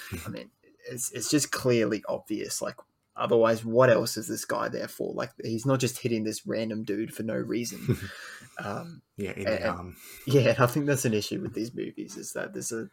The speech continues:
Speaker 2: there's a level of predictability, and I think that's what hit me so hard about Creed one, is that I didn't expect him to lose at all. I mean, it's, it's, it's the first film in the franchise,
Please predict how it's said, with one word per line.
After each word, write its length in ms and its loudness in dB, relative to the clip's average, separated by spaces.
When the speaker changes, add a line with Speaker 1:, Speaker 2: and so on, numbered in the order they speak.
Speaker 2:
there's 140 -2
a 60 6
level 320 4
of 140 2
predictability, 800 -2
and 100 -2
I 40 -6
think 200 0
that's 200 -2
what 160 -4
hit 180 -4
me 80 -4
so 340 -2
hard 320 0
about 340 0
Creed 260 -2
one, 280 -2
is 140 -4
that 200 -2
I 60 -8
didn't 320 2
expect 480 -6
him 140 -10
to 100 -8
lose 320 -6
at 80 -8
all. 300 -2
I 20 -12
mean, 240 -8
it's, 320 -12
it's, 380 -6
it's 160 -6
the 100 -4
first 420 0
film 280 0
in 100 -6
the 80 -8
franchise, 920 -4